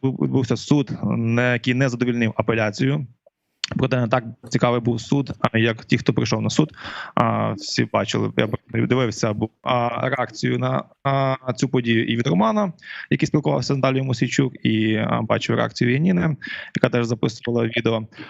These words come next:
От, ну, а, апеляція була незадов-, е, незадовіль-, е, незадоволена, і, власне, е, застава складає, якщо не помиляюся, близько чотирьох мільярдів гривень, що є найбільшою заставою в історії України.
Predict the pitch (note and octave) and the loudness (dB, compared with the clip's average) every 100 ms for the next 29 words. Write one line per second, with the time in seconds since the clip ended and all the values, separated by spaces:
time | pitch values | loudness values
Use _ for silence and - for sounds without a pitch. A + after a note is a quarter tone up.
0 | - _ - B2 A#2 - D3+ - D#3 - | -20 _ -4 0 0 0 0 0 -2 0
1 | C#3 C3+ C3 B2+ _ - - D3+ D#3+ D#3+ | 0 2 0 -2 _ -20 -4 0 0 0
2 | D3+ C#3+ C#3+ C#3 C#3 C3 C3 C3 - C3+ | 0 0 0 0 0 0 0 0 0 0
3 | C3 C3 B2+ B2 B2+ B2+ C3 C#3+ - C3+ | 2 0 0 0 0 0 -2 -4 -2 0
4 | C3 A#2+ C3 E3 F3 D#3 C#3 B2+ A#2+ B2 | 0 0 0 0 0 0 0 0 0 0
5 | A#2 B2+ B2 A2+ A2 _ _ _ _ _ | 0 0 0 0 -6 _ _ _ _ _
6 | - E3+ C3+ B2 A#2 A2+ B2+ B2 A#2 C3 | -2 2 4 4 2 2 2 2 0 0
7 | A#2 A#2 A2+ - A2+ A2+ A#2+ - A#2+ - | 0 0 0 0 0 2 0 0 0 0
8 | A2+ - B2 A2 - A#2+ A#2 A2 G#2+ G2+ | 0 0 0 0 0 2 2 2 0 0
9 | G2+ G#2 G#2 - A2+ A2+ D3+ F#3 _ - | -2 -2 -4 0 2 2 0 -2 _ -4
10 | - A#2 - G#2+ C#3 - D3 B2+ A2+ B2+ | -2 -2 -2 0 2 2 0 0 0 -2
11 | - B2+ A#2+ A#2 B2 - A#2+ A2+ A2+ - | 2 0 2 -2 -6 -2 0 0 -2 -2
12 | B2 A#2+ B2 A#2+ A#2 | 0 2 0 2 0